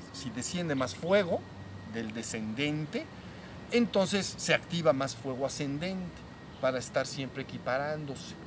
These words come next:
¿Sí se explicó? Si se levanta más fuego ascendente, va a descender más fuego ascendente, para que siempre estén nivelados esos dos fuegos y fundiéndose entre sí. Pero es el mismo fuego, ¿entienden? No son dos fuegos.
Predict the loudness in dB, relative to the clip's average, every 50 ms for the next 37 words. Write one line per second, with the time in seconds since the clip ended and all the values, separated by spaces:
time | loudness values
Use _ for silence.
0 | -14 -12 -12 -12 -12 -8 -6 -6 -6 -6 -8 -8 -8 -8 -6 -2 0 0 0 0
1 | -2 -10 -10 -10 -10 -10 -8 -6 -4 -2 0 2 2 4 6 6 6 6 4 4
2 | 2 2 2 2 0 -2 -2 -4 -4 -2 -2 -2 -2 -2 -2 0 4 4 4 4
3 | 4 2 0 0 0 0 0 0 -2 -2 -2 -2 -2 -4 -4 -4 -4 -4 -4 -4
4 | -6 -6 -8 -8 -8 -6 -6 -8 -8 -8 -10 -10 -10 -10 -10 -12 -12 -14 -14 -16
5 | -16 -16 -16 -16 -16 -14 -14 -14 -4 2 4 4 4 4 2 2 0 0 0 -2
6 | -4 -4 -6 -4 -4 -4 -2 -2 -2 -2 -2 -2 0 2 2 2 2 2 0 -4
7 | -6 -6 -8 -8 -8 -8 -8 -8 -8 -8 -4 0 0 0 0 0 -4 -6 -8 -6
8 | -4 -4 -4 -4 -2 -2 -2 -2 -2 -2 -4 -4 -6 -8 -8 -8 -8 -6 -6 -6
9 | -6 -6 -8 -8 -8 -8 -6 -6 -6 -6 -6 -8 -10 -14 -14 -16 -8 -2 0 2
10 | 2 2 2 2 2 0 0 0 0 0 0 0 0 0 -2 -2 0 4 6 6
11 | 6 6 4 2 -4 -6 -6 -4 -4 -2 0 0 0 0 0 0 0 0 0 0
12 | 0 0 -2 -2 -2 2 4 6 6 4 4 -2 -12 -14 -14